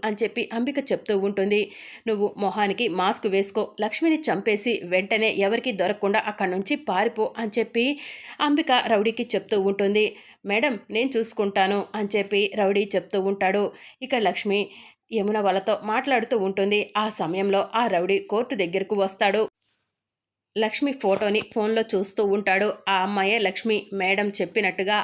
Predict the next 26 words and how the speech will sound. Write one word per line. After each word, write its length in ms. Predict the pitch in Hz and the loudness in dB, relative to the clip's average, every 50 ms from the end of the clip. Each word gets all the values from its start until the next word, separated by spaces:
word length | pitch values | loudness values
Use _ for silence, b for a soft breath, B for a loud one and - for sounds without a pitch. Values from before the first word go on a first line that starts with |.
| - - | 0 0
ఆ 100 | 208 214 | 0 0
అమ్మాయిని 400 | 170 165 190 196 196 214 214 208 - - 190 | 0 0 -2 0 0 2 2 0 -2 -2 -4
ఒక్కసారిగా 600 | 190 - - 269 254 - 214 185 190 202 214 208 | -6 -4 -2 -2 0 2 2 2 2 2 0 0
కత్తితో 480 | 208 - 196 190 202 - 277 285 294 254 | 0 0 -2 -2 0 -2 -2 0 0 0
పొడిచి 360 | - 190 190 - - 247 240 208 - B B B B B B B B | 0 -2 -2 -2 0 -2 -2 -2 -2 B B B B B B B B
ఇక్కడి 260 | 285 285 - 320 247 220 | -10 -4 0 0 2 2
నుంచి 240 | 196 196 196 247 269 269 | 0 0 0 -2 -2 0
పారిపోవాలి 720 | 269 233 202 214 254 294 - - 208 196 196 196 208 214 - - | 0 2 4 4 4 2 2 0 0 2 2 2 2 0 -2 -2
అని 160 | 220 233 208 - | -4 -4 -4 -2
చెప్పి 280 | 214 202 208 226 226 214 - | -4 -4 0 0 0 0 0
రౌడీ 320 | 208 208 190 196 202 208 220 | 0 0 2 2 2 2 0
మనసులో 420 | - 202 202 196 233 - 262 277 254 - | 0 0 -2 -2 -2 -2 0 -2 0 0
అనుకుంటూ 400 | 220 196 170 - 196 202 202 208 | -2 -2 0 0 -2 0 0 0
ఉంటాడు. 400 | 208 202 196 202 202 202 202 220 220 - - _ _ _ _ _ _ _ - | 0 0 0 2 2 2 2 2 0 -2 -6 _ _ _ _ _ _ _ -8
ఇక 160 | 269 262 285 | -4 0 2
రౌడీ 340 | 240 202 190 180 196 196 214 202 - - | 2 4 4 2 4 2 0 0 -2 -2
కత్తి 260 | - 208 202 - 208 | -2 -2 0 0 -4
తీసుకొని 480 | 202 226 202 202 - - 202 202 220 220 - - | -2 0 -2 -2 -2 0 0 2 2 0 0 0
ఎవరూ 260 | 208 190 190 220 233 | 0 2 2 2 2
గుర్తుపట్టకుండా 760 | 220 180 180 170 - - 208 208 196 185 202 - 202 196 196 196 | 0 0 -4 -6 -4 -6 -2 -2 -2 -4 -2 -2 0 2 2 2
మొహానికి 480 | 196 190 185 190 233 277 294 285 285 269 | 2 2 0 0 0 0 0 0 -2 -2
మాస్క్ 380 | 220 180 170 185 - - - 220 | 0 0 0 0 -2 -2 -2 0
వేసుకొని 440 | 196 190 196 - - 208 208 214 - - | 0 0 0 0 -2 0 0 0 -2 -2
తలకు 340 | - - 208 196 208 - 240 | -2 0 0 0 0 -2 -6
క్యాప్ 340 | 247 - 214 175 190 190 - | -4 0 2 2 2 0 0
పెట్టుకొని 500 | - 214 202 - 202 - 202 185 208 226 | -2 -2 -2 -2 -4 -2 0 0 2 0